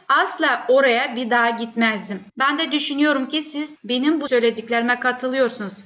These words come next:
Allah'a da aynı şekilde yıkanmamış ellerle ona ibadet edilmesini istemez.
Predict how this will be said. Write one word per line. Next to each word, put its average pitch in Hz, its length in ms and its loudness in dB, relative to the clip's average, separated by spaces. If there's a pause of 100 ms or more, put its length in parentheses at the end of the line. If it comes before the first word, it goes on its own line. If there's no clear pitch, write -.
(120)
Allah'a 277 480 2
da 349 160 2
aynı 339 300 2
şekilde 220 600 -2
yıkanmamış 285 680 0
ellerle 247 520 0 (200)
ona 254 200 -2
ibadet 254 560 0 (120)
edilmesini 240 720 -2 (260)
istemez. 220 580 -4